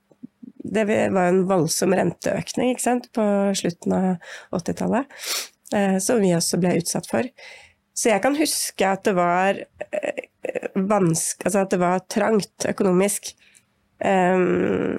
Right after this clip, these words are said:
jeg fikk aldri liksom merkeklær, eller, eh, vi arva, eh, stort sett. Ehm, det var ikke alltid vi hadde råd til å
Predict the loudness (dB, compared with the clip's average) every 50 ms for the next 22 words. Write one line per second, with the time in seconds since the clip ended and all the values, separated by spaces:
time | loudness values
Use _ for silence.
0 | -4 -2 0 0 2 2 0 0 0 2 2 2 4 4 2 2 2 2 2 2
1 | 2 2 2 2 2 2 2 0 -4 -6 -8 -6 -2 0 0 2 2 2 2 2
2 | 2 2 2 2 2 2 0 -4 -8 -16 -20 -20 -20 -12 _ 0 0 2 2 4
3 | 4 2 2 2 2 2 2 2 2 2 0 0 0 0 0 0 -2 -4 -6 -14
4 | _ _ _ _ -6 -4 0 0 2 2 0 0 -2 -2 -4 0 2 2 2 0
5 | -2 -6 -14 -16 -14 -18 -18 -18 -18 -20 -16 _ -2 0 2 2 4 4 4 4
6 | 4 4 4 2 2 2 0 0 -2 -2 -2 -2 -4 -2 0 0 2 2 2 0
7 | -2 -2 0 0 2 2 2 2 0 0 2 2 0 0 -2 -2 0 2 2